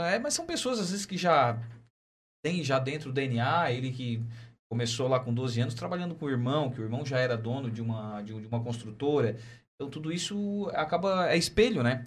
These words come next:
A tua família é teu espelho. E, às vezes, isso vai dando credibilidade, vai dando, é, ferramentas pra te, pra te empreender mesmo, né? Que foi o que aconteceu com o Vitor. É, e o Vitor é um cara que ele me chama a atenção porque esse, ele contando a história dele, eu,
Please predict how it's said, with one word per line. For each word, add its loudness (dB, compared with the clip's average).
A -14
tua -8
família 0
é -2
teu -4
espelho. 2
E, 0
às -2
vezes, -2
isso -8
vai 0
dando -2
credibilidade, 2
vai 2
dando, -4
é, -2
ferramentas 0
pra -6
te, -4
pra 0
te -6
empreender -2
mesmo, -4
né? -6
Que -12
foi 0
o -4
que -18
aconteceu -6
com -8
o -6
Vitor. -6
É, 0
e 2
o 2
Vitor 2
é 2
um 0
cara 0
que -4
ele -2
me -4
chama 0
a 0
atenção 0
porque 0
esse, -4
ele 2
contando -2
a 0
história 2
dele, 2
eu, 4